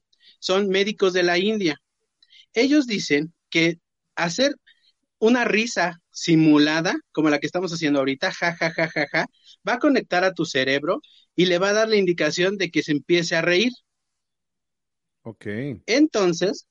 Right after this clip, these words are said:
Speaker 1: por eso vamos a empezar a, empezamos ja, ja, ja, ja, ja, y vamos a empezar a descargar esa risa natural, haciendo movimientos absolutamente de todo tu cuerpo,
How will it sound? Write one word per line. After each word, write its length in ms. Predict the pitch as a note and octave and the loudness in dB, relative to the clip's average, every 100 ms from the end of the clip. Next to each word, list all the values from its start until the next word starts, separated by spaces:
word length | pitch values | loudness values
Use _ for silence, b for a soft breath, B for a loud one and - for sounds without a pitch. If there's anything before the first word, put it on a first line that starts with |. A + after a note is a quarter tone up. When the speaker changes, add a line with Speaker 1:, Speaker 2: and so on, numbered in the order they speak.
| _ | _
Speaker 1:
por 220 | G3 G#3+ | 2 4
eso 440 | B3+ A#3+ - G3 C#4+ | 4 0 -2 -4 -4
vamos 280 | - F3 F#3+ | -4 -2 -2
a 40 | E3+ | -4
empezar 460 | C#3+ C3+ F3 G3+ G#3+ b b _ | -4 -2 -2 -2 -6 b b _
a, 200 | D#3+ D#3+ E3+ | -6 -2 0
empezamos 540 | F3 F3 G3 G#3 D#3+ | 0 0 0 -2 -2
ja, 160 | A3 A3+ | -2 -2
ja, 140 | A#3 | 0
ja, 140 | A#3 | 0
ja, 120 | A3+ A3+ | -2 -2
ja, 140 | A#3 - | -2 0
y 80 | |
vamos 260 | F3 G#3 A#3 | 0 0 -4
a 40 | |
empezar 360 | F3+ D#3+ D3+ F#3 | -4 -2 -2 0
a 60 | A3 | 0
descargar 540 | E3+ E3 C#3+ D3+ G3+ B B - | -2 -4 -4 -2 -4 B B -4
esa 280 | G#3 A3 G3 | -4 0 -2
risa 380 | F3+ A3+ B3 | 0 -2 0
natural, 500 | G#3 F#3+ G3 G#3 C#4 - _ _ _ _ _ _ - B | 0 -2 -2 -2 -2 -8 _ _ _ _ _ _ -20 B
haciendo 420 | - E3+ G#3 A3 A3+ | -6 -2 0 0 0
movimientos 720 | F#3 D#3+ D#3+ F3+ G3 A#3+ A#3 | 2 2 4 2 0 -6 -4
absolutamente 800 | E3 E3+ F3 G#3 G#3+ G3+ F#3+ G#3 | -6 -4 -2 -2 -2 -2 -2 0
de 120 | F3+ | -2
todo 280 | D3 E3 E3 | -2 -2 -2
tu 140 | E3 D#3 | -4 -4
cuerpo, 400 | G3 A3 G3 | -2 -2 -4